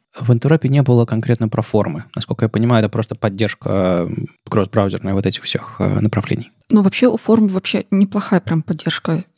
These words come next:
Speaker 2: Э, Safari и Firefox прямо сейчас поддерживают. Э, хромовские будут вот-вот. Сейчас они пока что там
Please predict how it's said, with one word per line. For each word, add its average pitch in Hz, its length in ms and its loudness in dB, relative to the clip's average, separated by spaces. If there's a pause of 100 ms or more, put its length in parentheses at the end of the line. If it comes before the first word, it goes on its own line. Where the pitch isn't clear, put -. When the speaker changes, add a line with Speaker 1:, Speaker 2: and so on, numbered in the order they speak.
(140)
Speaker 2:
Э, 165 240 2
Safari 190 480 0
и - 20 4
Firefox - 520 -4
прямо 170 200 2
сейчас - 360 -2
поддерживают. 185 880 2
Э, 175 180 6
хромовские 196 840 2 (120)
будут 190 560 0
вот-вот. 185 520 0 (100)
Сейчас - 420 0
они 190 120 4
пока 180 320 0
что - 240 -2
там 156 220 -2